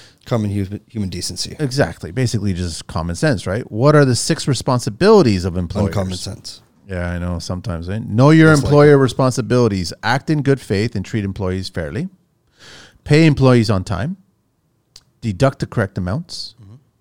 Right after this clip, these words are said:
Speaker 2: Get leave and public holidays right. Health and safety responsibilities of employers.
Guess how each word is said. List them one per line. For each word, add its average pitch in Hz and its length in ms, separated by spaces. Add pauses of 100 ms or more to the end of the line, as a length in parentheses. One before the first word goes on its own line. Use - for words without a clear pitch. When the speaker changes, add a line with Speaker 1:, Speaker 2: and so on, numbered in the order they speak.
(160)
Speaker 2:
Get 143 240
leave 127 460
and 120 340
public 104 360
holidays 95 580
right. 85 600 (600)
Health 160 300
and 143 100
safety 147 320
responsibilities 117 800 (120)
of 101 160
employers. 98 680